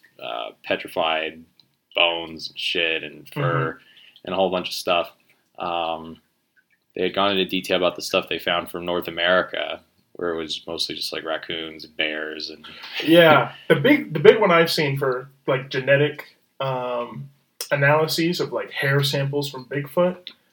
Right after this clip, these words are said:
Speaker 2: pretty much almost always is bear.
Speaker 1: It's bear.
Speaker 2: Brown bear, black bear. That's, I mean, that's pretty much it.
Speaker 1: Yeah.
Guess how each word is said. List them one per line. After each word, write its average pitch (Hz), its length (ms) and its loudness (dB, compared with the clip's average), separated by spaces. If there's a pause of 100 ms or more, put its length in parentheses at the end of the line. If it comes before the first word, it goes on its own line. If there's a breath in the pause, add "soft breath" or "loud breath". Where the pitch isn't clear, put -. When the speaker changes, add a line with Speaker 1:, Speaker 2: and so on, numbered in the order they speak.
(180)
Speaker 2:
pretty 247 180 2
much - 440 4
almost 151 300 4
always 131 520 2
is 131 180 -10 (240)
bear. 110 140 -4
Speaker 1:
It's 95 180 0
bear. - 460 -4
Speaker 2:
Brown 165 220 6
bear, 170 200 8
black 143 320 0
bear. 139 360 0 (800)
That's, 139 240 2
I 147 140 -2
mean, 143 140 -2
that's 147 180 0
pretty 190 220 4
much 135 200 0
it. 123 260 -4 (500 loud breath)
Speaker 1:
Yeah. - 320 2